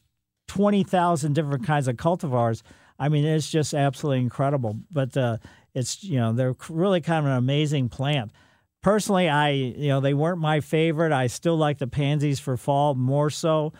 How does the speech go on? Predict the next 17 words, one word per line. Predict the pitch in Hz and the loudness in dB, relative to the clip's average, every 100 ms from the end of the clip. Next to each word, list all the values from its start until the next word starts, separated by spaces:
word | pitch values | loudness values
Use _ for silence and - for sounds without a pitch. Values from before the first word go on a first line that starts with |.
| - _ _ _ | -20 _ _ _
But, | 143 139 135 | 2 2 0
uh, | 143 131 123 117 123 | 0 0 0 -2 -2
man, | 139 156 143 | -2 0 0
it's | 143 - | -2 -2
hard | 151 151 | 0 0
to | 127 | 0
beat | 143 147 | -2 -2
those | 143 123 | -2 -4
colors. | - 147 139 120 | -4 -2 0 0
I've | 120 | -2
got | 123 123 | -2 -2
a | 110 | -2
couple | - 139 127 | -4 -4 -4
pots | - 139 131 139 | -2 0 0 -2
of | |
them | 120 | 0
myself. | 117 110 - 151 135 101 | 0 -2 -2 -2 -2 -4